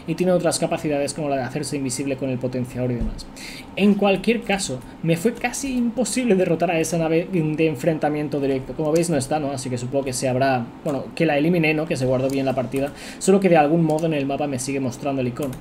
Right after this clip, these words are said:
Lo cual me sirve para mostraros a mí cómo, o sea, a vosotros, cómo se ve esto, ¿no? Y por cierto, se ve con el icono de estrella una vez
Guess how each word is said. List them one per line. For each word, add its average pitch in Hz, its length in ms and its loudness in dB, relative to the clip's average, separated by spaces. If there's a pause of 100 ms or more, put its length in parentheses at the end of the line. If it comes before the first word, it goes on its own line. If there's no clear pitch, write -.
(640)
Lo 165 120 6
cual 247 180 8
me 190 140 2
sirve 165 240 2
para 143 160 0
mostraros 135 440 -2
a 139 60 0
mí 131 100 0
cómo, 131 280 -2 (100)
o - 60 -10
sea, 135 180 0
a 127 60 -2
vosotros, 123 580 -4
cómo 135 240 -2
se 131 160 -2
ve 120 160 -2
esto, 120 220 -8
¿no? - 80 -10 (260)
Y 165 60 -2
por 170 160 2
cierto, 196 260 2
se 165 160 -2
ve 190 100 0
con 254 160 -2
el 202 80 0
icono 185 220 2
de 180 80 2
estrella 185 480 -2
una 202 180 2
vez 202 260 -4